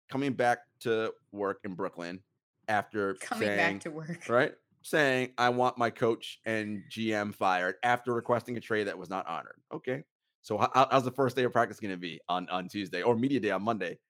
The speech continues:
Speaker 1: "Hey, guys, what you been up to all summer?" <laughs> "Not much," right? What, what's that conversation gonna be like? That'll be interesting.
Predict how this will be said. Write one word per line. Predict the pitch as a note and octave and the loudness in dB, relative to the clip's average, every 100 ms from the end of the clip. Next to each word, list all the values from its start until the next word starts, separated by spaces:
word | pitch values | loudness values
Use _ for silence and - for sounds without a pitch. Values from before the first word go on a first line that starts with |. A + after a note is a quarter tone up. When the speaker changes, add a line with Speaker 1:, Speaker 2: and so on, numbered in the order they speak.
| _ | _
Speaker 1:
"Hey, | - C#4 C4+ G#3+ C#3+ | 0 2 6 6 6
guys, | C#3+ F3 G#3 | 6 6 6
what | F#3+ G3 | 2 0
you | A#3 | 0
been | D3 | 0
up | A2+ | 0
to | B2+ A#2 | 0 2
all | G#2+ | 2
summer?" | G#2+ F#2+ F#2+ G#4 C5+ B4 | 0 -4 -4 -4 -2 -2
<laughs> | A#4 G#4+ | -2 -2
"Not | C4 - | 0 0
much," | B2+ B2+ - - _ _ | 0 0 -4 -20 _ _
right? | G3+ A#3+ - - - | 2 2 2 -8 -4
What, | F#3 | 0
what's | F#3+ F#3 | 2 2
that | D3+ | 4
conversation | B2+ A2 G#2 G#2+ | 2 0 -2 -6
gonna | G2 | -8
be | F#2 | -4
like? | F#2+ F2 F#2 | -4 -4 0
That'll | B2 G#2+ | 2 2
be | F#2 | -2
interesting. | F2+ F2 G#2 | -8 -10 -12